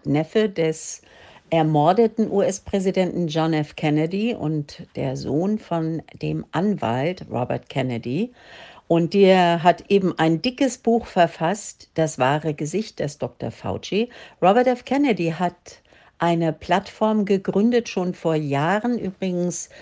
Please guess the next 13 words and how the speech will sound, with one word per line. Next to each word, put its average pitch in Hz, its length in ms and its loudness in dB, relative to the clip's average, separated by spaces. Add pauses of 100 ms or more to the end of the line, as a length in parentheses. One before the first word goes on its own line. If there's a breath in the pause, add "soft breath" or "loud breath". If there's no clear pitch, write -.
(220 loud breath)
so 190 300 2
wie 196 160 0
wir 190 200 2
es - 180 -2
mitbekommen 185 680 -2
haben, 165 340 0
unter 180 800 0 (720)
der 170 220 4
Hilfe 202 500 2
von 160 460 -2
Donald 160 640 -2
Trump 156 500 -4
auch, 214 460 -2